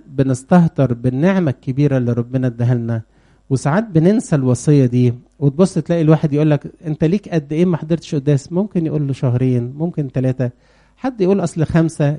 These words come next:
جيت ع-، انا تقريبًا اتناولت في، في العيد اللي فات تقريبًا،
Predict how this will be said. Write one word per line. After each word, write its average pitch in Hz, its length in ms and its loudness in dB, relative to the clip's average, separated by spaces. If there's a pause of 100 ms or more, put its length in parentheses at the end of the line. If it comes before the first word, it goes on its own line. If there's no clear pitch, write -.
(100)
جيت 202 200 0
ع-، 156 220 0 (340)
انا 175 140 2
تقريبًا 202 500 2
اتناولت 185 600 2
في، 151 440 2
في 165 100 0
العيد 165 300 2
اللي 143 140 2
فات 113 260 -2 (300)
تقريبًا، 170 560 4